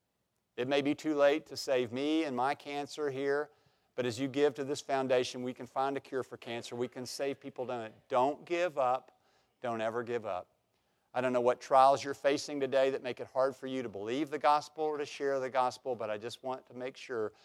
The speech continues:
you're continuing to expect the gospel. It's hard. It's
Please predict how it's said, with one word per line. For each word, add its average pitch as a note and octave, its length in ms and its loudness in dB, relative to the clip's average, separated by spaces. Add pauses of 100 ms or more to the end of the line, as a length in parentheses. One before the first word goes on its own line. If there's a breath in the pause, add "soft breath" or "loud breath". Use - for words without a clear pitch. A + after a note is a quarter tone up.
(160)
you're A2+ 160 -4
continuing C3 720 -10
to B2+ 180 -8
expect - 640 -6 (200)
the B2 120 -4
gospel. G2+ 640 -10 (160)
It's C3 160 -10
hard. D3 420 4
It's A2 180 -10